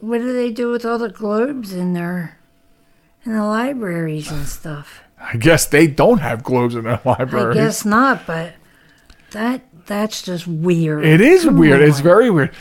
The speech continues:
Speaker 2: Listen, if you were to see some of the experiments that they've done, the scientific experiments they've done to prove it,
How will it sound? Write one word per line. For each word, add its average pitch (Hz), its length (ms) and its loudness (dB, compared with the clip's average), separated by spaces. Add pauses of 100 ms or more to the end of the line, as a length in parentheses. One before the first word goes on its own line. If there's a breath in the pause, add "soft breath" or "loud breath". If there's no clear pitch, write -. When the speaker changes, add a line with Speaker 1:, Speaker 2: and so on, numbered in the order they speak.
(280 loud breath)
Speaker 2:
Listen, 147 360 2
if 110 180 -4
you 185 160 2
were 294 100 0
to 285 80 2
see 214 280 0
some 180 240 0
of 165 40 2
the 156 80 4
experiments 139 720 2
that 113 140 -2
they've 147 340 2
done, 147 220 2
the 117 100 -4
scientific 254 840 2
experiments 185 640 2
they've 131 200 0
done 135 160 4
to 120 80 0
prove 170 360 4
it, 247 280 2